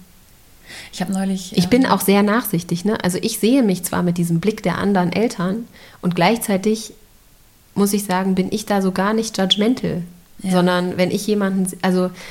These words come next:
Speaker 2: man kriegt das ja auch manchmal mit, ne? Ob jemand einfach nur am Telefon so daddelt und einfach gar nicht guckt, wo das eigene Kind ist oder ob jetzt irgendwas
Speaker 1: Ja.
Speaker 2: ist. Ähm,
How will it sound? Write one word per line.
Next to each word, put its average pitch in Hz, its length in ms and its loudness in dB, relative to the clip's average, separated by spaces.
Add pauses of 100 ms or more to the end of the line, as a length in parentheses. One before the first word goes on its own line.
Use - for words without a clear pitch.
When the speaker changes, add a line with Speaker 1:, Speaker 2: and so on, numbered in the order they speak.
(220)
Speaker 2:
man 170 140 2
kriegt 220 240 -2
das 190 140 0
ja 180 120 4
auch 185 120 -2
manchmal 175 340 0
mit, 214 240 2
ne? 190 160 2
Ob 185 140 -2
jemand 175 260 0
einfach 175 220 -2
nur 175 120 0
am 165 100 -2
Telefon 196 420 0
so 170 80 0
daddelt 214 480 2
und 175 120 -4
einfach 175 280 -2
gar 165 220 0
nicht 202 200 0
guckt, - 260 -14
wo 180 100 0
das 175 220 -2
eigene 175 280 0
Kind 190 240 -2
ist 226 120 -2
oder - 220 -2
ob - 140 -2
jetzt 175 160 0
irgendwas 175 420 -2
Speaker 1:
Ja. 196 80 0
Speaker 2:
ist. 214 240 2 (1200)
Ähm, 170 840 2